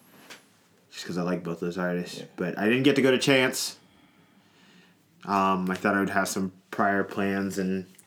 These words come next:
Speaker 1: timing just didn't quite work out, but that's okay. But my week has been good. I worked my final days at GameStop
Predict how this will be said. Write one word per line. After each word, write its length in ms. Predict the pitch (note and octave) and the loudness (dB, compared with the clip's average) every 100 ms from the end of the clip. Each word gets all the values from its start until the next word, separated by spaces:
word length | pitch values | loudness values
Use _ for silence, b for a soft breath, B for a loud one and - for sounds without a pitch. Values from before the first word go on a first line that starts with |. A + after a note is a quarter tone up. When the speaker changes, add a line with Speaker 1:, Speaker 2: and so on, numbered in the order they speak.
| _ _ - | _ _ -14
Speaker 1:
timing 320 | - F#2+ F2+ | -6 -4 -4
just 180 | F2 - | -6 -4
didn't 220 | G2+ F#2 | -4 -2
quite 320 | F2+ A2 G2+ C#3+ | -2 0 2 4
work 240 | C3 C3 | 4 4
out, 220 | C#3+ D#3 | 4 4
but 100 | C#3+ | 4
that's 200 | F3 D#3 | 4 4
okay. 420 | F#3+ F3 A3 D#3+ - - B B B B - | 4 4 2 2 -4 -12 B B B B -2
But 140 | A2+ A2 | 0 4
my 200 | D3 E3+ | 4 6
week 240 | D#3+ D#3+ | 4 2
has 180 | C3+ D3+ | 0 2
been 200 | D#3+ C#3+ | 2 2
good. 360 | B2 C#3 C#3+ - - - | 4 4 4 -4 -14 -2
I 120 | A#2 | 2
worked 220 | B2 A#2+ | 2 2
my 480 | A#2+ B2 B2 A#2+ A#2 | 0 2 0 0 -2
final 340 | - B2 B2 | 0 0 2
days 220 | A#2+ B2 A#2+ | 2 2 2
at 100 | G#2+ | 0
GameStop 640 | A#2 A#2 - A#2+ A#2 A#2 | 0 -2 -2 0 2 0